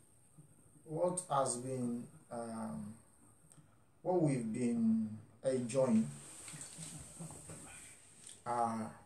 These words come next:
those tongues. So you can't just shift them from their positions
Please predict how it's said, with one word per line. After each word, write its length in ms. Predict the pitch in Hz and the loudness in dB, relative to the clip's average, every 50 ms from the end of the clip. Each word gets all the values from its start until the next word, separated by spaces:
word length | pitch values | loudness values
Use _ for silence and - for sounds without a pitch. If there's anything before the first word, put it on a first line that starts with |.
| - - - - - - | -20 -20 -20 -20 -6 2
those 260 | 156 147 143 143 - | 4 4 4 4 2
tongues. 680 | - 135 127 110 107 107 - - - - - - - - - - - - - - - - _ _ _ - - - - - - - _ _ _ _ - _ _ - - - - | 2 2 0 0 0 -2 -4 -4 -4 -2 -4 -6 -8 -10 -14 -18 -20 -20 -20 -20 -20 -20 _ _ _ -20 -20 -20 -20 -20 -20 -20 _ _ _ _ -20 _ _ -20 -20 -16 -8
So 60 | - 143 | -6 -6
you 120 | 131 131 - | -4 -4 -2
can't 220 | - 180 180 170 151 | 0 2 4 6 6
just 280 | 156 151 147 - - | 6 8 8 6 4
shift 460 | - - - - 165 156 147 - - - | 4 2 2 2 2 2 2 0 2 4
them 240 | 143 131 - 110 - - - - - - _ _ _ _ - - - - - - - 156 | 4 4 4 2 -2 -4 -14 -20 -20 -20 _ _ _ _ -20 -20 -20 -20 -18 -14 -14 -8
from 240 | - 131 123 123 110 | -6 -4 -4 -2 0
their 140 | 120 117 113 | 0 0 0
positions 880 | - 139 - - - 147 - - - 117 110 107 104 - - - - | 0 0 0 0 2 2 0 -2 -2 -4 -4 -6 -6 -8 -12 -14 -16